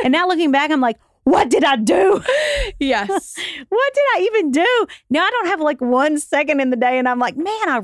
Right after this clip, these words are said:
Speaker 1: really thought I was busy and I really could have had a lot of time to figure some of these things out." So I just wanna give a lot of encouragement to young people, because it's prime time to figure this kind of stuff out.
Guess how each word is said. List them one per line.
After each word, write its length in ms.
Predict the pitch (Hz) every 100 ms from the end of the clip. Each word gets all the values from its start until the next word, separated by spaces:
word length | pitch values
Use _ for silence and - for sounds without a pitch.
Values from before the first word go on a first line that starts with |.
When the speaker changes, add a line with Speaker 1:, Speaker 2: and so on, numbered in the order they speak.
| 196
Speaker 1:
really 240 | 392 427
thought 200 | - 339
I 80 | 320
was 180 | 254 208
busy 380 | 196 294 226 214
and 120 | 226
I 100 | 277
really 260 | 349 466
could 140 | 440 370
have 100 | 285
had 100 | 269
a 40 |
lot 180 | 240 233
of 60 | -
time 400 | - 247 254 233
to 180 | 220 - _ _ _ _ -
figure 240 | 254 254
some 180 | 233 214
of 80 | 185
these 160 | 196
things 260 | - 202 185
out." 300 | 185 202 -
So 260 | 220 190 185 _ _ _ _ -
I 80 | 220
just 160 | 277
wanna 260 | 403 247 196 214
give 160 | 240
a 40 | 220
lot 260 | 208 220
of 60 | 214
encouragement 640 | 196 - 208 208 202 175
to 100 | -
young 240 | 196 175 185
people, 340 | - 202 202
because 520 | 185 190 220 190 202 _ _
it's 160 | 262 254
prime 400 | _ 233 233 226
time 440 | - 196 180 - - _ _ -
to 80 |
figure 280 | 196 202 190
this 180 | 170 170
kind 200 | - -
of 80 | 170
stuff 220 | - 160
out. 220 | - -